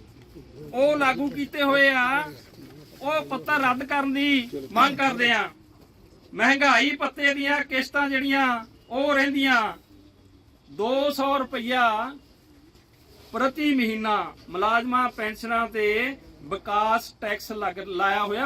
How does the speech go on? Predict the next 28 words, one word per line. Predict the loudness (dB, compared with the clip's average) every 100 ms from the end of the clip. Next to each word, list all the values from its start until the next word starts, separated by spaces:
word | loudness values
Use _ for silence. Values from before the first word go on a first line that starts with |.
| -4
ਪਿਛਲੀ | -6 -6 -8
ਸਰਕਾਰ | -8 -6 -4 -4
ਨੇ। | -6 -12 -20 -20 -20 -20 -20 -20 -6
ਇਸ | -4 -2
ਸਰਕਾਰ | -2 -2 2 2 2
ਨੇ | -2
ਮੁਲਾਜ਼ਮਾਂ | -2 0 0 0 0 -2
ਤੋਂ | -2
ਤਾਂ | -4 -4
ਕੀ | -4 -4
ਲਾਉਣਾ | -2 -2 -2
ਸੀ, | -2 -2 -2 -6 -10 -12 -12 -4
ਪੈਨਸ਼ਨਾਂ | -2 -2 0 0 0
ਤੇ | -2
ਵੀ | -2 0
ਲਾ | 0 0
ਦਿੱਤਾ। | -2 -2 -2 -4 -8 -6 -4 0
ਜਜ਼ੀਆ, | 0 2 4 4
ਅਸੀਂ | 2 -4
ਇਹਨੂੰ | -4 -6
ਜਜ਼ੀਆ | -6 -2 -2 0
ਕਹਿੰਦੇ | -2 -2 -2
ਆ | -2 -4 -8 -12 -10
ਕਿ | 0
ਇਹ | 0
ਜਜ਼ੀਆ | 0 -4 0 2
ਲਾਇਆ | 2 2 0
ਹੋਇਆ। | 0 0 -2